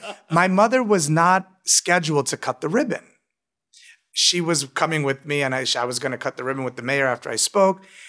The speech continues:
Speaker 2: And the mayor looked at my mother and goes, "I'm a mama's boy." And I said, "This is my mother." And he goes, "She's cutting the ribbon." I said, "You know what? Yes, she is." So now that picture of her is now, like, the new Delmonico's.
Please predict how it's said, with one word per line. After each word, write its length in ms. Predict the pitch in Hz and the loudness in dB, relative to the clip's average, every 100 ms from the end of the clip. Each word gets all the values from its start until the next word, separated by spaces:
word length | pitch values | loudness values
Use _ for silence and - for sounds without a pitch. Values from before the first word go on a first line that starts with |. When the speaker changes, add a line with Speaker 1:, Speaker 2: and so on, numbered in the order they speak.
| - - | -16 -4
Speaker 2:
And 100 | 151 | 0
the 60 | 147 | 2
mayor 320 | 156 208 226 | 4 4 4
looked 280 | 190 180 180 | 2 0 0
at 80 | |
my 80 | 160 | 0
mother 180 | 156 143 | 0 -2
and 60 | 131 | -2
goes, 180 | 127 - | -6 -2
"I'm 140 | 151 170 | 0 2
a 40 | |
mama's 380 | 139 143 123 107 | 2 2 0 -8
boy." 220 | - - - - - | -10 -12 -12 -12 -4
And 240 | 151 160 | 0 2
I 60 | 160 | 2
said, 240 | 151 131 | 0 -4
"This 160 | 131 131 | -2 -2
is 140 | 160 | 2
my 160 | 175 196 | 4 4
mother." 520 | 214 262 247 233 226 - - - - - | 6 6 6 4 2 -6 -20 -20 -16 -4
And 100 | 147 | 0
he 60 | |
goes, 160 | 147 143 | 2 2
"She's 240 | - 196 | 2 0
cutting 280 | - 165 160 | 2 2 2
the 80 | 175 | 2
ribbon." 480 | 220 233 143 104 _ | 4 4 0 -10 _
I 120 | 135 | -2
said, 280 | 139 147 135 | 0 0 -2
"You 80 | 139 | -4
know 180 | 135 131 | -2 -2
what? 340 | 127 143 147 | 2 0 0
Yes, 180 | 135 135 | -2 0
she 380 | - 123 113 _ 127 | 0 -2 -10 _ -8
is." 500 | 113 95 - - - _ - - _ | -6 -6 -6 -8 -8 _ -20 -20 _
So 200 | - 185 | 0 0
now 260 | 165 170 | 4 4
that 240 | 180 165 - | 4 2 2
picture 300 | 165 165 185 | -2 0 -2
of 140 | 165 | 0
her 140 | 160 160 | 4 4
is 160 | 143 | 4
now, 200 | 147 143 | 2 0
like, 320 | 147 131 120 - _ _ | 0 -4 -10 -20 _ _
the 100 | 151 | -2
new 280 | 147 147 143 | 0 0 2
Delmonico's. 720 | 135 131 135 151 147 143 - | 2 2 2 0 -4 -12 -14